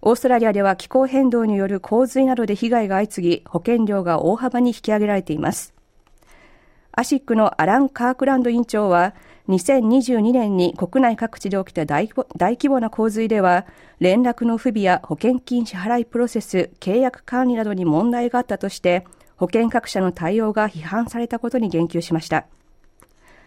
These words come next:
国内では程度に差はありますが、およそ百二十万箇所の不動産が洪水のリスクにさらされています。業界団体、インシュアランス・カウンシル・オブ・オーストラリアが先週発表したデータによると、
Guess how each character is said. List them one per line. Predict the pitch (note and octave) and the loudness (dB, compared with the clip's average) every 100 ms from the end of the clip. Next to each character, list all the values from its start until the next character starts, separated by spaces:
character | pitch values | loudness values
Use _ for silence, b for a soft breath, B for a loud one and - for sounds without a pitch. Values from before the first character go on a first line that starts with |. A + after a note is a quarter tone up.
| b b b b - | b b b b -4
国 | A3 C4+ | 2 4
内 | C#4+ C4 | 4 4
で | B3 | 4
は | A3+ - | 2 2
程 | C4 C#4+ | 2 2
度 | B3+ | 2
に | A#3 | 0
差 | A3+ G#3 | 0 -2
は | A3 | 0
あ | |
り | A3+ | 2
ま | A#3+ | 0
す | - | 0
が、 | F#3 F3+ F#3 B B | 0 0 -2 B B
お | - G3 | 0 0
よ | |
そ | A3+ G#3+ | 0 -2
百 | E3 - C4 | -4 0 2
二 | C#4 | 2
十 | B3+ C4+ | 2 0
万 | B3+ B3+ C4 | 2 0 -2
箇 | B3+ | -4
所 | A#3 | -4
の | A3+ | -4
不 | G#3 | -4
動 | A3+ A3 | -4 -4
産 | G#3+ G3 | -6 -2
が | F#3 F3+ - | 0 0 -2
洪 | F3+ F#3+ | -2 -2
水 | G3 A3 | 0 -2
の | G#3 | 0
リ | G#3 | -4
ス | - | -4
ク | G#3 | -6
に | G#3+ | -4
さ | E3+ | -4
ら | |
さ | E3 | -4
れ | E3 | -4
て | D#3 | -2
い | C#3 | 0
ま | D3+ | -2
す。 | - - _ _ _ b b b b b - | -4 -12 _ _ _ b b b b b 0
業 | A3 | 0
界 | A#3 A3 | 2 0
団 | A3 G#3 | 0 0
体、 | F#3 - - | 0 0 -2
イ | D#3+ | 0
ン | B3 | 0
シ | - | 0
ュ | C4 | 0
ア | |
ラ | B3+ | 0
ン | B3+ | -2
ス・ | - A#3+ | -6 -6
カ | G#3 | 0
ウ | B3+ | 0
ン | |
シ | - B3+ | -2 -2
ル・ | B3 | 0
オ | B3 | 0
ブ・ | B3 | 2
オ | B3 | 0
ー | |
ス | B3 | 0
ト | |
ラ | B3+ | -2
リ | A3+ | 0
ア | G#3 | -2
が | F#3 F3 | 0 0
先 | - F#3 G#3+ | 0 -4 -4
週 | - A#3 | -4 -6
発 | G#3+ F3+ - | -6 -10 -6
表 | A#3 A#3 | -4 -4
し | |
た | A3 | -2
デ | A#3+ | -2
ー | A#3 | 0
タ | G#3 | 0
に | F#3 | 0
よ | |
る | F#3 | 0
と、 | - E3+ F#3+ | 2 2 0